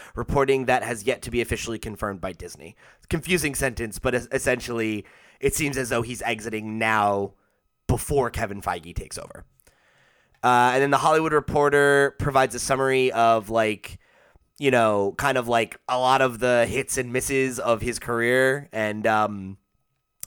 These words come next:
but it had this kind of, like, one thing where, like, they talked about that, um, that female, like, f-, focused superhero show that we talked about a few episodes ago.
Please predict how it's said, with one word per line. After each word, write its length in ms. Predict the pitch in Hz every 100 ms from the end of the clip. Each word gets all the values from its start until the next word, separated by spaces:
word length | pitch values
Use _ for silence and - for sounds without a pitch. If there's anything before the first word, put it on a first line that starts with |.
| -
but 160 | 147
it 80 | 147
had 180 | 139 139
this 140 | 135
kind 160 | - 135
of, 100 | 110
like, 180 | 120 107
one 260 | 123 123
thing 240 | 110 127 120
where, 280 | 117 113 104 - -
like, 120 | 131
they 120 | 135
talked 400 | 127 - 156 165
about 460 | 160 143 131 123 -
that, 420 | 123 120 117 117
um, 680 | 117 113 107 101 98 87 117 - - _ _ _
that 280 | 147 135 -
female, 720 | - 160 151 143 139 135 127 - - _
like, 260 | - 131 -
f-, 140 | - _ _
focused 720 | - - - 156 151 143 -
superhero 420 | 147 147 160 175 185
show 220 | 220 233
that 100 | 151
we 80 | 123
talked 280 | 143 127
about 240 | 131 123 120
a 40 |
few 240 | - 127 143
episodes 360 | 147 190 180
ago. 340 | 175 220 247